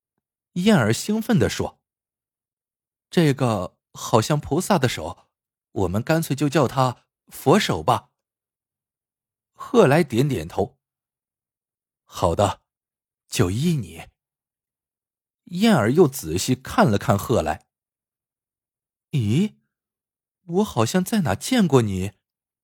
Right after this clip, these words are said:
贺来痴痴地看着他，笑而不答。好了，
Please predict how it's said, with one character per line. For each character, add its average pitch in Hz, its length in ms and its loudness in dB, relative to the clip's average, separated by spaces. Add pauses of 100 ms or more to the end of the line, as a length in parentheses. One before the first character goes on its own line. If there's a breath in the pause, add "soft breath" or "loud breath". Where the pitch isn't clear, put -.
(1500)
贺 240 320 2
来 135 180 2
痴 220 280 -2
痴 220 180 -2
地 139 100 2
看 185 380 0
着 92 100 -4
他， - 280 -8 (300 soft breath)
笑 87 480 0
而 90 220 -2
不 95 220 -6
答。 78 320 -10 (4000)
好 - 240 -4
了， 95 240 0